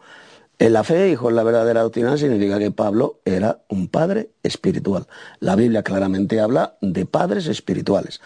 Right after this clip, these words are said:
Además de padres físicos, padres carnales, pues están los padres espirituales,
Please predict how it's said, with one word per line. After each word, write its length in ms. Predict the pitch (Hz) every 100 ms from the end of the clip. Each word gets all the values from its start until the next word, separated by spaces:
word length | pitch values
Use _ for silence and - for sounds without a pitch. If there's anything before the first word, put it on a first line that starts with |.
| - - -
Además 300 | - - -
de 60 |
padres 380 | - - 95 104
físicos, 560 | - 143 135 139 175 196
padres 340 | - - -
carnales, 640 | - - 135 151 185 208 - - - - _
pues 160 | - -
están 420 | - - 147 170
los 200 | 98 -
padres 640 | - 151 165 202 214 - _
espirituales, 1300 | 202 190 - - 220 185 165 170 151 123 120 131 -